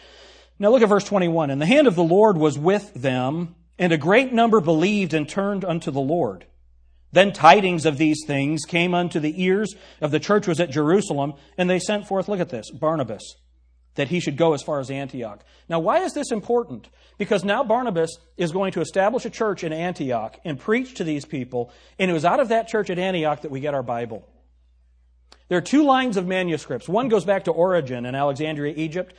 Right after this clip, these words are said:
There's another line of manuscripts that goes back to Antioch. Who is the one that God sent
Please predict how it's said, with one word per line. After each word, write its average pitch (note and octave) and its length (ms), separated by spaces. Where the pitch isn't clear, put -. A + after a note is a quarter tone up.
There's E3+ 140
another G3+ 280
line F3+ 200
of D3 80
manuscripts D3+ 520
that C#3+ 80
goes D3 180
back D3+ 200
to - 120
Antioch. B2 720
Who G#3+ 280
is F3+ 100
the - 140
one F3 300
that D3 160
God D#3+ 260
sent D#3+ 460